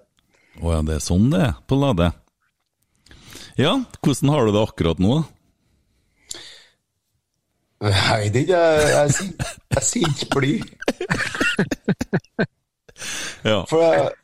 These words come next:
Speaker 2: jeg var, jeg var på nippet til å bare si at jeg kan ikke være med på, eh, det her, for det her kan ikke jeg snakke om. Men så kommer jo guden fra Hordaland og putter tre, så det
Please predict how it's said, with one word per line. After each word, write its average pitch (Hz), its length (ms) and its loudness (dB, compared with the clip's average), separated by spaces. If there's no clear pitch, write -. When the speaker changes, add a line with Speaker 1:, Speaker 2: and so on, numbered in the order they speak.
Speaker 2:
jeg 147 160 2
var, 151 180 4
jeg 151 180 2
var 147 200 2
på 147 120 -2
nippet 113 520 -2
til 143 100 0
å 175 80 -8
bare 143 240 2
si 117 200 -2
at 120 200 -2
jeg 117 240 2
kan 156 160 -2
ikke 107 100 -4
være 110 220 0
med 82 160 -2
på, 87 220 0
eh, 110 420 2
det 120 240 -2
her, 135 340 0
for 131 160 -2
det 117 100 2
her 113 320 0
kan 185 220 -2
ikke 98 140 -2
jeg 90 100 0
snakke 120 320 -4
om. 185 140 -2
Men 139 140 -2
så 151 140 -2
kommer 120 400 2
jo 117 80 2
guden 110 680 2
fra 123 260 2
Hordaland 117 760 2
og 151 320 2
putter 127 320 -2
tre, 123 380 0
så - 300 -2
det 170 520 -2